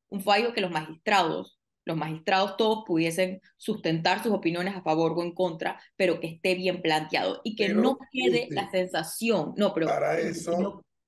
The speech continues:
Speaker 2: pues,
Speaker 1: ajá.
Speaker 2: así como tengo que estar de acuerdo con ese argumento, falta la otra cara de ese mismo argumento. Y es la población o la sociedad panameña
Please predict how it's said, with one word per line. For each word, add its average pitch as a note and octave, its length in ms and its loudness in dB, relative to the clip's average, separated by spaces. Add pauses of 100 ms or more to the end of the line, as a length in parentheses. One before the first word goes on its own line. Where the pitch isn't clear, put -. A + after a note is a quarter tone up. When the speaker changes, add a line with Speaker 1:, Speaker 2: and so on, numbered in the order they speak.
Speaker 2:
pues, D#3 200 -8
Speaker 1:
ajá. G3 220 2
Speaker 2:
así F#3+ 260 -4
como F#3 540 0
tengo D#3+ 200 -4
que E3 60 -2
estar D3+ 180 0
de D3+ 60 0
acuerdo D3+ 320 -2
con C3 160 -6
ese C3 240 -6
argumento, A2 800 -10 (720)
falta C3+ 420 -4
la A#2 120 0
otra D3+ 300 -6
cara D#3 300 -4
de G#2+ 100 -6
ese G#2+ 140 -12
mismo A2 300 -12
argumento. E2 480 -14 (1700)
Y A#2 140 -6
es B2 80 -2
la C#3 160 2
población G2 800 -6 (140)
o - 100 -16
la F#2 120 -10
sociedad G2 420 -10
panameña G#2 580 -12